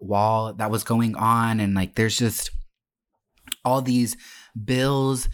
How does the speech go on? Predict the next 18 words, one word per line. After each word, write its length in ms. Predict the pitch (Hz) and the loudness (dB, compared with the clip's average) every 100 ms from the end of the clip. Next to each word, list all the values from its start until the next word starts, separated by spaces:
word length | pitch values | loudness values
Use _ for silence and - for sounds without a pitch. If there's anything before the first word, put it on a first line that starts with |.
| - - - _ - | -6 -20 -20 _ -2
up 160 | 127 - | 0 2
in 100 | 123 | 0
the 160 | 104 101 | -2 -2
air 580 | 117 123 127 127 123 120 - - - _ - | 0 2 2 0 -2 -4 -16 -20 -20 _ -2
against 480 | 113 120 104 - - | 2 2 2 -2 0
L 140 | 110 | 2
G 140 | 101 104 | 4 2
B 140 | 98 | 0
T 580 | 92 - 165 160 147 143 | -2 -4 -2 0 2 0
and 460 | 113 107 98 95 95 | 0 0 2 0 -2
trans 460 | - 147 151 151 | -4 -2 0 -2
people 600 | - - 151 143 139 139 131 | -2 -2 0 0 0 0 -2
and 340 | 107 98 98 | -2 -4 -2
rights, 400 | 123 139 135 - | 0 0 -2 -2
women's 380 | 151 151 123 - | 0 0 0 0
rights, 420 | 107 101 196 - - - - | 2 2 -2 -6 -10 -20 -18
human 460 | - 175 190 147 | -4 0 2 2
rights, 540 | 123 107 101 92 - | 0 0 -2 -2 -8